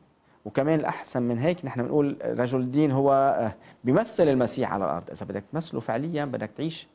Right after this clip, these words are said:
أشبه بحياته، تما أقول مثله على القليلة، أقله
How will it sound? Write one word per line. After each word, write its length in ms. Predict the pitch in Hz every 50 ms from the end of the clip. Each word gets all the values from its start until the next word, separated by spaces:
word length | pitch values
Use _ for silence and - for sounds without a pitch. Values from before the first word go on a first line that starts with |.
| _ _ _ _ _ _ _ _ _ - -
أشبه 360 | 392 - - - 202 156 139
بحياته، 640 | 120 131 139 123 - 135 143 147 147 127 - - 98
تما 160 | - 135 139
أقول 220 | 147 175 196 190
مثله 340 | 190 - - - 143 127 123
على 120 | 120 123 -
القليلة، 480 | - 135 139 139 135 127 120 127 160 - - - - 147 - _ _ - _ _ _ _ _ _ -
أقله 560 | - 156 - 294 254 208 147 120 117 123 139